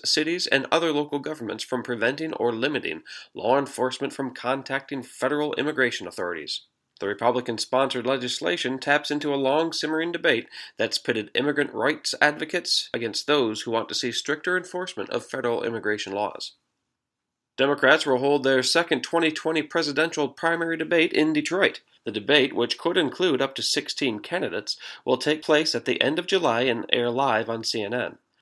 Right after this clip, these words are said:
The first primary debate will be in late June in Miami.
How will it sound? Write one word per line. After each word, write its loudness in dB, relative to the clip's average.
The -2
first -2
primary -2
debate -6
will -2
be 2
in 2
late 0
June -2
in -6
Miami. -4